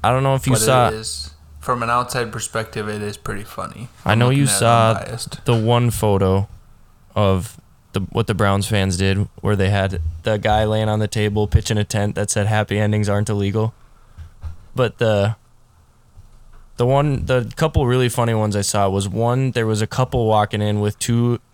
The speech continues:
Speaker 1: they both were wearing number four jerseys, and one, the last name was Rub, and the other's <laughs> last name was Tug. <laughs>
Speaker 2: Oh, no. <laughs>
Speaker 1: So I thought that one was good. And then I saw another one with, uh,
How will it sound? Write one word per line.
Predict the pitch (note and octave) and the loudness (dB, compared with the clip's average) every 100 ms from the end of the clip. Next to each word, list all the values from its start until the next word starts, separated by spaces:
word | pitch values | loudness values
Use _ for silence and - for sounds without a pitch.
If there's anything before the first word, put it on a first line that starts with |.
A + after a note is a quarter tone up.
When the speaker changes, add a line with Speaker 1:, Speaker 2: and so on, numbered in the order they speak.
| _ | _
Speaker 1:
they | A#2+ | -4
both | G#2 A#2+ A#2+ | 0 2 2
were | B2 A#2 | 0 0
wearing | A#2 A#2 | 0 0
number | A#2 A2 | 0 -2
four | - A2 A#2 | 0 0 2
jerseys, | B2+ C3+ C#3+ D3+ - _ - - - - - | 0 0 0 -4 -6 _ -20 -20 -20 -20 -6
and | A2 G#2+ G2+ | -2 0 2
one, | G#2+ A2+ A#2+ A#2+ - _ _ | 2 2 0 -2 -6 _ _
the | - | -2
last | A2 G#2+ A2+ | 2 2 0
name | A2 | 0
was | G#2+ G2 | 0 0
Rub, | G2+ G#2+ A#2 B2+ - - | 2 2 2 0 -4 -4
and | A#2 | -2
the | A2+ | 2
other's | G#2+ A2+ A2+ G#2 | 2 2 0 2
<laughs> | A2 | 2
last | A#2 - | 2 2
name | C3 C3 | 2 4
was | C3+ - | 4 2
Tug. | - G#3 C3 C3+ - - | 0 2 2 0 -4 -4
<laughs> | F#3 C#3+ - D3 - - - | -2 -2 -4 -8 -8 -20 -6
Speaker 2:
Oh, | E3 C#3+ B2 | -2 -2 -2
no. | A#2 A#2+ C#3+ B2+ D#3 | -4 -2 -2 -2 -2
<laughs> | B2+ - - - D#3 - - - - - - - - - _ - - - - | -4 -4 -4 -2 -2 -4 -20 -20 -20 -20 -20 -20 -20 -20 _ -20 -20 -20 -12
Speaker 1:
So | C#3 | -4
I | A#2+ | -2
thought | A#2+ A#2 | 0 0
that | A2+ | 0
one | A2 | 0
was | G#2 G2 | 0 -2
good. | G2+ G2+ | -2 0
And | G#2+ G#2 | 0 0
then | G#2 | 2
I | G#2 | 0
saw | - G#2+ G2 | 2 2 4
another | G2 G#2 A2 | 2 4 4
one | G#2 G2+ G2+ F#2+ - - - | 4 2 2 0 -4 -18 -2
with, | G2+ G2 F#2+ - - | 4 6 4 2 2
uh, | F#2+ F#2 F2 | 4 4 4